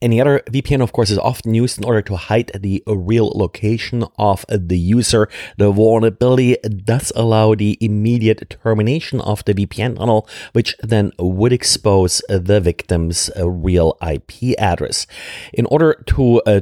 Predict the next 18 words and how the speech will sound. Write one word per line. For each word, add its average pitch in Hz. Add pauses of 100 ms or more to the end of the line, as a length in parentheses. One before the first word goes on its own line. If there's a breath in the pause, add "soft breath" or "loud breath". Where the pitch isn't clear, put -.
terminate, 143
uh, 123
the 117
V 117
P -
N 113
connection, 113 (340 loud breath)
a 98
specific -
H -
T -
T 85
P - (440)
endpoint 120
has 117
to -
be 117
accessed. 107